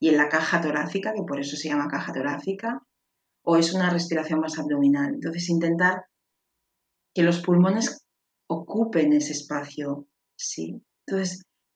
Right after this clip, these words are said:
e-, eso es, es irnos a lo sencillo. Lo sencillo es lo más poderoso también. Entonces, el empezar a tomar conciencia, tener esos momentos de,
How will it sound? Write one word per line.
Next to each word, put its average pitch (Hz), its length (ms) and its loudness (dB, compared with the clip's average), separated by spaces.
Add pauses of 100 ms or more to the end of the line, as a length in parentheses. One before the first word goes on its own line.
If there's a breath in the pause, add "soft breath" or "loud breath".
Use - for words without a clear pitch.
e-, - 220 0
eso 220 560 2 (800)
es, - 240 -4
es 196 160 -6
irnos 262 320 8
a 185 100 2
lo 156 160 2
sencillo. 180 1000 0 (1120)
Lo 175 200 6
sencillo 180 480 2
es 233 80 2
lo 185 120 2
más 190 240 2
poderoso 151 640 -4
también. 294 680 -2 (720)
Entonces, 175 380 2
el 170 280 -2
empezar 175 360 -2
a 226 60 0
tomar 208 300 -2
conciencia, 175 760 -2
tener 175 260 -2
esos 208 220 -6
momentos 185 500 0
de, 160 400 0